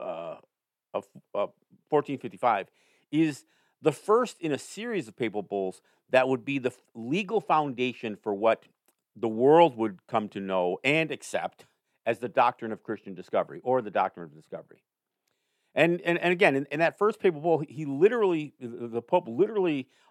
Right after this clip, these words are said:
authorizes King Ferdinand to go into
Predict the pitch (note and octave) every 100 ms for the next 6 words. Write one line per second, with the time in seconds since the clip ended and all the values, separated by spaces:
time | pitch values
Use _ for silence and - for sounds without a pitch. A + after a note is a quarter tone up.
0 | - C#3 D#3 A#2 G#2+ G2+ - G2 - _
1 | _ _ _ _ _ _ - - D3 -
2 | D3 B2 G2 F#2 G2 A2+ A#2 C3 E3+ F#3+
3 | - D#3 D3 C3